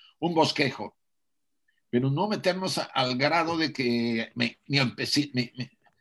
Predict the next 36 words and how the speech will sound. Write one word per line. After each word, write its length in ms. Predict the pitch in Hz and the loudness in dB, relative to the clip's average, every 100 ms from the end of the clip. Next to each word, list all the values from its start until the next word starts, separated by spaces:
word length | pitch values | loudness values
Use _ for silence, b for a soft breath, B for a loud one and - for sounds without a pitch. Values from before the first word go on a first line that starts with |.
| _ | _
me 100 | 131 | 0
obsesione, 600 | 147 - 120 151 139 123 | 2 2 2 4 4 2
¿no? 180 | 107 139 | -4 -6
¿Y 120 | 143 | -6
por 200 | 110 113 | -6 -8
qué, 160 | - 156 | -8 -8
cómo 320 | 160 170 151 | -8 -10 -10
tenían 400 | - 123 139 131 | -10 -10 -10 -10
dos 200 | 123 139 | -8 -6
sexos? 560 | - 131 - - 104 120 | -4 -6 -6 -10 -10 -12
¿Y 60 | 107 | -8
cómo 260 | 156 165 | -8 -6
era 140 | 156 151 | -4 -4
eso 200 | 147 147 | -4 -10
que 80 | |
se 120 | - 113 | -10 -10
mezclaban? 640 | 98 - 117 123 110 98 | -10 -6 -4 -4 -6 -12
¿Y 80 | 101 | -10
cómo 280 | 143 160 143 | -8 -8 -6
que 120 | 120 | -8
los 160 | 101 | -8
huevos? 440 | 90 123 123 120 113 | -4 -2 -2 -4 -12
¿Y 80 | - | -10
cómo 220 | 180 156 | -8 -8
es? 220 | - - B B B B | -10 -16 B B B B
Todo 240 | 185 185 | 2 6
eso 460 | 180 - 180 - - _ _ _ _ _ _ | 4 4 0 -4 -10 _ _ _ _ _ _
me 180 | 113 127 | -6 -2
hace 200 | 143 170 | -2 -4
perder 500 | 160 170 123 123 117 _ | -6 -4 -2 -4 -6 _
la 140 | - 120 | -2 0
visión 400 | 113 107 147 135 | 0 0 0 0
general 500 | 127 113 110 117 113 | -2 -2 -2 -2 -2
que 120 | 120 | -2
es 120 | 113 | 0
importante 800 | 117 107 95 - 107 - - | -2 -4 -8 -6 -8 -8 -14